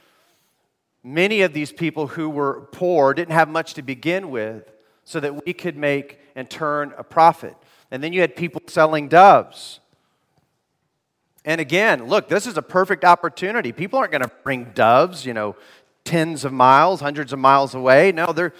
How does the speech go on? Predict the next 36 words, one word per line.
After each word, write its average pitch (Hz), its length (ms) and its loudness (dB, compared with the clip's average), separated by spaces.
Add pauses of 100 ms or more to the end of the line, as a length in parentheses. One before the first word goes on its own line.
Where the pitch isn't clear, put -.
(220)
they're 151 140 -2
gonna 220 180 -2
just 202 220 -14
wait 151 240 2
till 185 80 -6
they 175 160 0
get 143 320 2
to 185 80 -8
the 165 100 -6
temple 175 480 -6
and 131 120 -8 (340)
buy 151 380 6
what 185 200 -4
they 175 140 -2
need 170 320 -10
to 170 100 -10
make 160 220 -6
sacrifice. 165 720 0
And 127 120 -12
many - 100 -10 (240)
could 170 180 -10
only 196 320 -2
afford 190 640 -2 (280)
doves. 156 540 6
And 139 140 -12
so, 165 380 -4 (140)
again, 156 460 0
here 160 200 -6
you 190 180 -6
have 165 260 4
these, 151 360 -8 (360)
what 143 140 -6
Jesus 190 400 -6
would 165 120 -10
call 151 320 0
thieves, 147 1000 -6